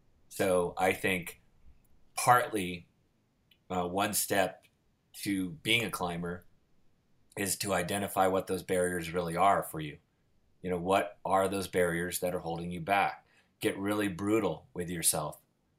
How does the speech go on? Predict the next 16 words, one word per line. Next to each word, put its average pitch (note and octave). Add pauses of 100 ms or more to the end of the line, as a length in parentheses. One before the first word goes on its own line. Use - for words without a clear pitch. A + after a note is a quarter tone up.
(160)
You F#2
know, F#2
no G2+
rose-colored G2+
glasses G2
here. D#2 (480)
Really G#2+
try F2+
to F2 (680)
accurately A2+
pinpoint F2+
what F#2+
the F#2+
real F2 (240)
barrier E2+
is. F2